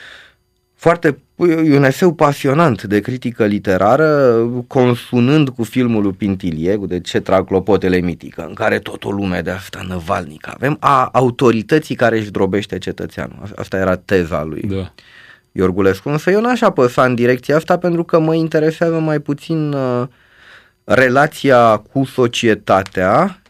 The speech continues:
Speaker 1: și mai mult lucrul următor. Sentimentul meu e că marele personaj al lui Caragiale, al scrisului lui, personajul spre care el se uita sistematic, e mintea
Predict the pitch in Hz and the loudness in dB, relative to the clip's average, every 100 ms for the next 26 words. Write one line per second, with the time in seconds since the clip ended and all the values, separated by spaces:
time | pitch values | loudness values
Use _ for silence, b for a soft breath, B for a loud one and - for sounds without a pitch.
0 | _ _ - - 156 156 147 170 220 214 | _ _ -10 -6 -2 0 0 0 -2 -4
1 | 190 - 170 165 156 147 135 - 139 95 | -6 -2 2 2 2 0 -2 -2 2 2
2 | 95 127 123 123 139 196 196 156 156 156 | 0 -6 -6 -4 -4 -4 -4 -2 -2 -2
3 | 151 127 117 120 160 156 127 - 117 101 | -2 -2 -2 0 0 2 0 0 -4 -4
4 | - 101 113 117 104 101 107 101 95 90 | -6 -4 -2 -2 -2 -2 -4 -2 -2 -2
5 | 82 82 62 50 50 117 _ _ _ _ | -4 -6 -8 -8 -16 -20 _ _ _ _
6 | - 95 104 - _ _ _ - - 175 | -8 -6 -6 -8 _ _ _ -16 -8 -6
7 | 185 104 87 80 78 - - 156 139 - | -4 -6 -6 -8 -12 -16 -2 2 2 0
8 | 143 180 170 165 _ _ - 180 175 165 | -2 0 -2 -6 _ _ -2 0 0 0
9 | 160 170 160 - 143 139 139 - 151 139 | 0 0 -2 -4 -4 -4 -6 -4 -4 -4
10 | _ _ _ _ _ - 156 - 117 107 | _ _ _ _ _ -14 -12 -4 -2 0
11 | 92 92 156 - - 151 - - 160 160 | -4 -6 -12 -10 -4 -4 -4 -8 -6 -6
12 | 156 143 147 | -6 -8 -10